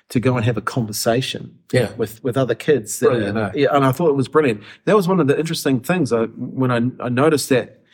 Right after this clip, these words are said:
Speaker 1: you started to talk about full circle. So obviously, you know, you've been going twelve, thirteen years. People now are starting to come back saying, "Hey, you know, we wanna give back. We wanna mentor this and create something of our own and help, help more people."
Speaker 2: Mm.
Speaker 1: And I just thought,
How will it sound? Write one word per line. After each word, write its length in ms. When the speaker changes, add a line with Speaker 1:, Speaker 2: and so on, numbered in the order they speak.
Speaker 1:
you 80
started 320
to 40
talk 220
about 240
full 280
circle. 520
So 180
obviously, 340
you 80
know, 60
you've 100
been 100
going 240
twelve, 400
thirteen 400
years. 420
People 260
now 180
are 60
starting 280
to 60
come 260
back 260
saying, 280
"Hey, 500
you 100
know, 140
we 160
wanna 160
give 320
back. 520
We 100
wanna 200
mentor 1000
this 520
and 160
create 480
something 380
of 120
our 240
own 280
and 100
help, 440
help 240
more 280
people." 320
Speaker 2:
Mm. 40
Speaker 1:
And 60
I 40
just 240
thought, 200